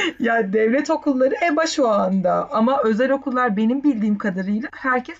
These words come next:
kendi öğretmenlerini bir şekilde dijitalize etti. Hani daha farklı bir paket sunmaya çalışıyor ama ne ölçüde farklılaştılar bilmiyorum.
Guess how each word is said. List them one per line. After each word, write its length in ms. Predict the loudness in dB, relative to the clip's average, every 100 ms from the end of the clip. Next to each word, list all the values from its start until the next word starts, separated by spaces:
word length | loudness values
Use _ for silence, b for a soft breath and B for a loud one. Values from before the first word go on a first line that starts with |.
| _
kendi 600 | 0 2 2 2 2 0 B B B -2
öğretmenlerini 920 | 0 0 0 0 4 4 4 2 0
bir 60 |
şekilde 460 | -2 -4 -2 -4 -2
dijitalize 560 | -2 -2 -4 -4 0 0
etti. 680 | 0 -6 _ -2 -2 -2 _ _ _ _ _ _ -4
Hani 240 | 0 2
daha 400 | 0 2 2 0
farklı 480 | -2 -4 -4 -2 -2
bir 320 | 0 0 -2 -6
paket 340 | -6 -2 -4 -4
sunmaya 480 | -4 0 0 0 -2
çalışıyor 520 | -4 -4 -6 -6 -4
ama 380 | -2 0 -2 -6 b b b b _
ne 260 | 2 2 4
ölçüde 640 | 4 2 0 -2 0 -2
farklılaştılar 1040 | -2 -4 -2 -2 -2 -2 -4 -2 0 2
bilmiyorum. 760 | 2 4 4 2 0 -2 -4